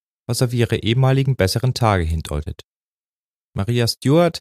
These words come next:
hat hier noch unzählige warme Verehrer, und jede Reliquie, die von ihr übrig ist,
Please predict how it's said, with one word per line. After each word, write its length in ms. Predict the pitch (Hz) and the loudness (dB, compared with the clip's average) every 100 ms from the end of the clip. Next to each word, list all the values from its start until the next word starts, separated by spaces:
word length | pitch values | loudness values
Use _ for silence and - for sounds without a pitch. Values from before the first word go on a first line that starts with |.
| - | -4
hat 160 | 123 | -2
hier 120 | - 135 | 0 0
noch 160 | 131 | 0
unzählige 600 | - 151 - 147 143 139 | 0 -2 2 0 2 2
warme 260 | 107 101 117 | 2 2 0
Verehrer, 560 | - 107 87 85 78 78 _ _ _ _ | 0 0 0 0 -2 -4 _ _ _ _
und 200 | 107 104 | -6 -4
jede 300 | 113 139 160 | -2 0 2
Reliquie, 600 | 131 113 127 - 131 135 135 _ | 2 0 -2 -2 2 2 0 _
die 80 | 113 | -4
von 200 | 104 131 | 0 2
ihr 120 | 135 | 2
übrig 340 | - - 107 - | 2 2 0 0
ist, 300 | 104 - | -2 -4